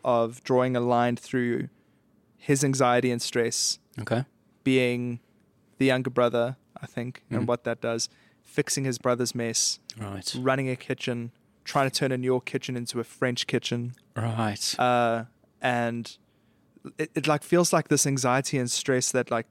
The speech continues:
Speaker 1: constantly punctuates the editing operates on levels that are, like, beyond the restaurants. It's, it's
Speaker 2: Mm-hmm.
Speaker 1: in the city itself. There are mobsters on the corner, um,
Speaker 2: Right.
Speaker 1: and there are people dealing in, like,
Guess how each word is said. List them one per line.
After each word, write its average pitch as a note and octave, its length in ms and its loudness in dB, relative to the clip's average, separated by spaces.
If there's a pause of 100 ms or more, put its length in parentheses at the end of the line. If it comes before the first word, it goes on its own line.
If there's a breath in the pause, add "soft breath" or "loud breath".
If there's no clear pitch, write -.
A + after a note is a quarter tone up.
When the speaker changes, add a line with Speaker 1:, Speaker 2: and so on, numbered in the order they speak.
Speaker 1:
constantly C#3 480 0
punctuates B2+ 600 -2
the - 80 -18 (100)
editing B2+ 540 2 (640 soft breath)
operates D#3+ 420 2
on C#3+ 140 2
levels B2 400 2
that A#2+ 140 2
are, A#2 180 0
like, A#2 240 0 (240)
beyond B2+ 320 4
the B2 80 0
restaurants. - 460 -2
It's, - 180 -4
it's A#2 260 2
Speaker 2:
Mm-hmm. - 120 -2
Speaker 1:
in C3+ 160 4
the B2+ 60 4
city C#3+ 360 6
itself. - 520 0
There B2 140 2
are A#2+ 80 2
mobsters B2+ 460 0
on A#2+ 120 0
the A#2+ 60 -4
corner, - 500 -4 (520 soft breath)
um, A#2 360 2
Speaker 2:
Right. G#2 100 -6
Speaker 1:
and B2 340 0
there B2 240 4
are A#2 40 0
people B2+ 320 -2
dealing B2 400 0
in, A#2 440 -2 (220)
like, A2+ 240 0